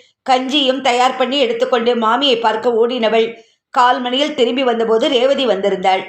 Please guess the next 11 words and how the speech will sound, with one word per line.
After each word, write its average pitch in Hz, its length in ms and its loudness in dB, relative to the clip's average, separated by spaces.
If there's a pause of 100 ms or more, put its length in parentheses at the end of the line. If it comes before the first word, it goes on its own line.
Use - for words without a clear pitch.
(500)
தலையில் 277 480 0
பந்தாய் 233 540 0
பூ, 214 320 0 (220)
முகத்தில் 262 500 0
திட்டு 262 260 -2
திட்டாய் 240 440 -2
ஏகத்துக்கு 240 600 0
பவுடர். 208 600 0 (400)
கேள்விக்குறியாய் 247 760 2
மகளை 233 340 0
பார்த்தவள், 220 540 0